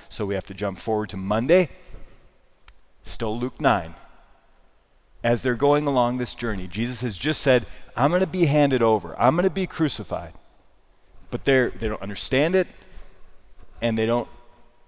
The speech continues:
wanna ask him 'cause they're afraid. Then the next <laughs> event in the gospel. An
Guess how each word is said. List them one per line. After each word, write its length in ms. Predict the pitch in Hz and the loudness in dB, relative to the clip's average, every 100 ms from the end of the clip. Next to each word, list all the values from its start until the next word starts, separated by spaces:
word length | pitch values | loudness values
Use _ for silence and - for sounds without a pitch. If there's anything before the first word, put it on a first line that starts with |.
| - - - - | -20 -20 -18 -4
wanna 240 | 107 117 - | 0 0 -2
ask 320 | 101 95 - | -4 -4 -8
him 120 | 95 | -10
'cause 160 | 107 95 | -8 -6
they're 100 | 98 | -6
afraid. 560 | - - 104 87 76 - - - - _ _ _ _ _ - - - - - - - | -6 -6 -6 -6 -12 -20 -20 -20 -20 _ _ _ _ _ -20 -20 -20 -20 -20 -20 -18
Then 200 | - 104 | -6 -4
the 40 | 151 | 0
next 380 | 156 131 - - - - _ _ _ - - - | -2 -2 -6 -10 -20 -20 _ _ _ -20 -18 -16
<laughs> 800 | - - - - - - - - | -16 -12 -12 -12 -18 -20 -20 -8
event 400 | 113 98 117 104 | -8 -2 -2 -2
in 80 | 104 | -6
the 60 | 98 | -4
gospel. 540 | 98 90 - - - - _ _ _ _ - | -4 -4 -8 -16 -20 -20 _ _ _ _ -12
An 120 | - | -10